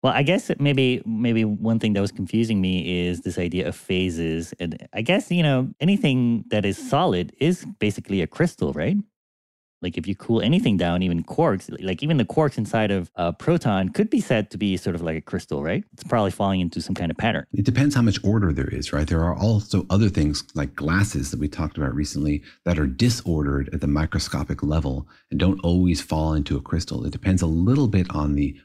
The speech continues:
Speaker 2: forces between the things and how you're cooling it. How these things relax into their lowest energy state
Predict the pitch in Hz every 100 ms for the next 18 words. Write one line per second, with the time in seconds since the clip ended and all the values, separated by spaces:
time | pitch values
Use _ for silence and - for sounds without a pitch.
0 | _ - 95 95 95 78 82 - 95 113
1 | 113 127 135 104 80 - 82 90 90 73
2 | 65 - 92 90 78 71 71 _ - -
3 | 101 98 92 95 85 - 73 73 87 104
4 | - 87 78 76 73 76 80 82 82 73
5 | 71 71 - 120 -